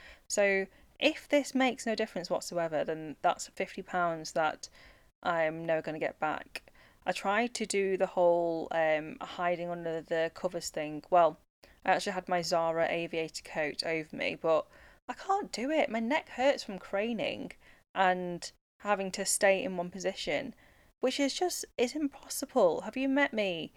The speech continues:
I barely stay in one position for more than two seconds,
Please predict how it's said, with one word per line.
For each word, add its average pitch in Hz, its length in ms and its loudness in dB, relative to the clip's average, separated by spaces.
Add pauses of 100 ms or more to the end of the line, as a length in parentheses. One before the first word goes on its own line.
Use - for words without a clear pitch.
(380)
I 208 80 4
barely 254 400 6
stay 233 200 2
in 214 80 2
one 202 100 2
position 170 500 -6
for 170 140 -12
more 160 220 -2
than 156 140 -8
two 180 220 -6
seconds, 156 720 -6